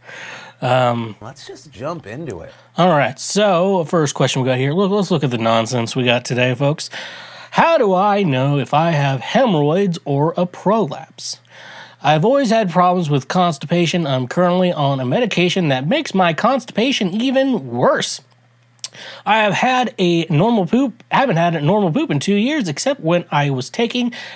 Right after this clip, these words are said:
Speaker 1: a probiotic for a while. I strain every time I have to poop. Tonight, after wiping, I felt a budge, and it seemed to go back in when I stood up. My anus felt swollen for a few minutes,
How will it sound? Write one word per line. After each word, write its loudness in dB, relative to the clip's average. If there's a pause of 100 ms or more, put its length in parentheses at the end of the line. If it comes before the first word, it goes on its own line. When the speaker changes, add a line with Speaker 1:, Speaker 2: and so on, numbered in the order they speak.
Speaker 1:
a -2
probiotic 2
for -2
a 0
while. -6 (300)
I 2
strain 0
every 0
time -2
I -4
have -6
to -20
poop. -4
Tonight, -2 (140)
after 0
wiping, 0 (340)
I 2
felt -2
a -8
budge, 2
and 0
it -6
seemed 0
to 0
go 2
back 0
in 0 (220)
when 0
I 0
stood 0
up. 2
My -4
anus -2
felt -4
swollen 0
for -2
a -2
few -2
minutes, 0